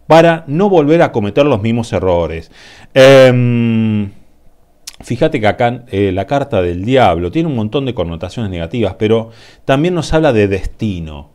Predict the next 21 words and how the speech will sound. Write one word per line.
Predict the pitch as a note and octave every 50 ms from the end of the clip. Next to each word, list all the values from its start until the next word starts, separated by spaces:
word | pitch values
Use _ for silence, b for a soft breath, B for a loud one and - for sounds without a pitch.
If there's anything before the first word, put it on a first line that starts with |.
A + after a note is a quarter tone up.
| _ _ _ _ _ _ _ _ _ _ _ -
¿eh? | F2+ G2+ B2+ E3 F3 E3+ - _ _ _ _ _ _ _ -
Destino. | G#2 G#2 A2+ G#2+ - A2 G2 F#2+ F2+ E2+
Bueno, | F#2 A2 A2 G2+ F2+ F2+ F#2+ -
esto | E3 E3+ E3 - A#2
tenía | A#2 A2 A2 A#2+ A#2 A2
que | G#2 F2
pasar, | - - G2+ - - F3+ F3 D#3+ D3 C3+ C3 b b b b b b
esto | - D#3 D#3+ - - A#2+ G2
tenía | F#2 F#2 A2 A#2+ A#2 -
que | - -
explotar | E2+ - - F#2+ E2+ - - C3+ B2 A2+ -
por | F#2+ F2
los | F2 F2+ - -
aires, | D#3 D3 A#2+ G#2+ F2+ E2+ F2 E2+ - b b b b
y | b A#2 D3 E3
esta | G3 E3+ - - - C3+ B2 B2+
pelea, | - G#2+ A2 B2+ D3 D3 C3 G#2+ F#2+ F2 F2 F2+ - -
el | F#2 F2+ F2+
cantar | - F#2+ G2 A2 A2 D3 D3
las | C#3+ A#2+ G#2
cuarenta | - - F#2+ F#2 G2 B2 C3 A#2+ G2 E2 D#2 - F2 E2+ b